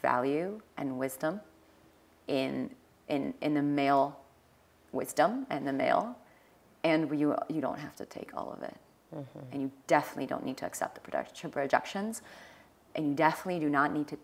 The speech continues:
Speaker 1: take if there's an obligation that you have created that's being attached, 'cause that creates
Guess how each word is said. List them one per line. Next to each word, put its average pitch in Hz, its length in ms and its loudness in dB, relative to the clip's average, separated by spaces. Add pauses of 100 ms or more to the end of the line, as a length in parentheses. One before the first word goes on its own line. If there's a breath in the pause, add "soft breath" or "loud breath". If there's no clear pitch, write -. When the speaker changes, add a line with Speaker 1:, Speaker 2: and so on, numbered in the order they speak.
Speaker 1:
take - 420 -2 (440)
if 156 200 -4
there's 143 240 4
an 147 80 2
obligation 135 680 0
that - 180 0
you 127 60 -4
have 131 140 -8
created 127 340 -4
that's - 160 -16
being - 220 -8
attached, - 440 -2
'cause 135 160 -10
that 127 280 6
creates 135 580 0